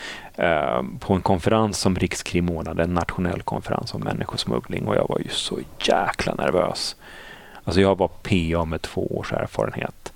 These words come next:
Speaker 1: Mm.
Speaker 2: polisassistent. Eh, jag hade liksom bara satt på mig min snyggaste kostym som jag hade grävt fram och liksom, <laughs> ja, men svidat upp mig så gott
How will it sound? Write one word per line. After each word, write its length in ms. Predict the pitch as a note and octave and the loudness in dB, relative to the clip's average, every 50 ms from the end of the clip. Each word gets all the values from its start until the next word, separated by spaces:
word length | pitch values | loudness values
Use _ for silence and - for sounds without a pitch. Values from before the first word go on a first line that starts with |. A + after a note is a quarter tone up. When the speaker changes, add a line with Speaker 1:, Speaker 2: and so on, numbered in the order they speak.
| - - | -4 -2
Speaker 1:
Mm. 260 | C#3 B2+ A#2 G#2+ G#2 | 0 0 0 -2 0
Speaker 2:
polisassistent. 920 | - - - - - - - - - - - - - - - - - - - - - - - - - - - | 0 2 2 2 0 -2 -4 -4 -6 -4 -2 -2 -2 -2 -4 -8 -10 -12 -12 -16 -20 -18 -18 -18 -12 -2 0
Eh, 140 | F2+ E2+ - - - - | 2 2 2 2 0 0
jag 80 | - | 2
hade 220 | F2+ F#2 F2+ E2 F#2 | 2 4 4 4 2
liksom 240 | F2 F2 - F2+ E2+ | 2 2 0 -2 -2
bara 160 | - F2 - | 0 -2 0
satt 180 | - - E2+ - | 2 0 0 0
på 120 | - E2 | 0 -2
mig 100 | F2 E2 - | -2 -2 -4
min 180 | E2 E2 - - | -6 -6 -6 -8
snyggaste 580 | - - G2+ F2 E2+ E2 E2+ D#2+ - - D#2+ | -4 -2 0 0 0 0 -2 -2 -2 -4 -4
kostym 540 | - - G2 - - F2 E2+ - - - - | -4 -2 -4 0 2 2 2 2 -2 -4 -6
som 140 | - - - | -6 -4 -2
jag 60 | - | -2
hade 160 | - - - - | 0 0 0 0
grävt 280 | - - - - - - | 0 0 0 -2 -2 -2
fram 340 | - - - - - - | 0 0 0 0 -2 -4
och 100 | - - - | -4 -4 -6
liksom, 260 | - - - - - - - | -6 -10 -10 -10 -10 -10 -8
<laughs> 100 | - - | -2 2
ja, 160 | C3 A2 F#2 | 2 4 4
men 240 | F2+ F2+ - - - | 4 4 2 2 2
svidat 440 | - - G2 F2+ F#2 F#2 - - - | 0 2 2 4 6 6 4 4 4
upp 160 | G2 - - | 0 0 0
mig 80 | - F#2 | 0 2
så 120 | - G2 | 2 4
gott 220 | F2+ F#2+ F#2 - | 6 6 6 6